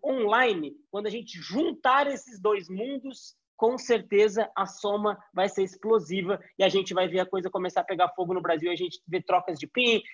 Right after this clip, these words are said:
e novos Guedes, novos dois e meios, novos milionários, novos sete e meios e novos presidentes. Com certeza. E por que eu tô dizendo isso neste momento agora? Porque a gente tá chegando num ponto que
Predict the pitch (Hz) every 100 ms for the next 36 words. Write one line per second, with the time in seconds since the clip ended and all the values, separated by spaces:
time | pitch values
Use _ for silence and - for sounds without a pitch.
0 | - 196 196 160 147 214 240 220 185 220
1 | 208 190 190 160 180 226 214 202 190 185
2 | 170 175 226 214 190 196 160 185 185 185
3 | 202 202 190 170 - 190 170 156 143 _
4 | _ _ - 294 294 285 269 202 165 127
5 | 127 - - 180 180 220 262 262 233 233
6 | 233 226 - 214 240 240 254 247 226 226
7 | 214 202 180 143 127 _ - - 202 214
8 | 208 226 - 226 214 226 196 233 226 180
9 | 160 226 240 196 143 - _ - 220 -